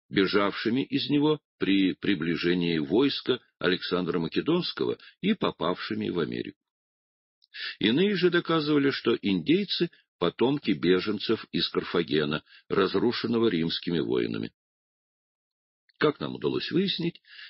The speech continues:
предками индейцев считались также и древние шумеры и малайцы,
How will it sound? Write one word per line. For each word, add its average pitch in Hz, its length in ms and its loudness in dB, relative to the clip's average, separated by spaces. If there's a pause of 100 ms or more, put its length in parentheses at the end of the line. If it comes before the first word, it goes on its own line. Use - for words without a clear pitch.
(180)
предками 110 600 4
индейцев 101 920 -2
считались 170 600 -2
также 165 420 0
и 127 180 -2
древние 117 560 2
шумеры 143 680 0
и 107 200 -2
малайцы, 71 680 0